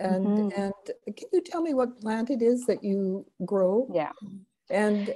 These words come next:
Speaker 1: uh, tell me a bit about the plant. Is it easy to grow in Manitoba? Is it a perennial? Do you have to start it
Speaker 2: Yeah.
Speaker 1: indoors, or?
Speaker 2: Yeah.
Speaker 1: And,
Speaker 2: So,
Speaker 1: and how much of it
Speaker 2: um,
Speaker 1: do you need to?
Speaker 2: Yeah, good questions.
Speaker 1: <clears throat>
Speaker 2: Um, so the variety that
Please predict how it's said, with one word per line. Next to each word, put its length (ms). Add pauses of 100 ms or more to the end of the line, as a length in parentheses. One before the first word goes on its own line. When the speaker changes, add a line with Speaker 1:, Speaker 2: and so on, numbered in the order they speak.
Speaker 1:
uh, 300 (180)
tell 160
me 120
a 60
bit 200
about 260
the 60
plant. 320
Is 200
it 140
easy 300
to 80
grow 320
in 80
Manitoba? 1000
Is 160
it 100
a 60
perennial? 800
Do 160
you 40
have 220
to 80
start 440
it 100
Speaker 2:
Yeah. 80
Speaker 1:
indoors, 680
or? 220 (600)
Speaker 2:
Yeah. 160 (560)
Speaker 1:
And, 100
Speaker 2:
So, 160
Speaker 1:
and 140
how 260
much 160
of 80
it 60
Speaker 2:
um, 80
Speaker 1:
do 100
you 100
need 440 (880)
to? 80
Speaker 2:
Yeah, 880 (260)
good 200 (100)
questions. 580 (240)
Speaker 1:
<clears throat> 120
Speaker 2:
Um, 480
so 180
the 140
variety 800
that 220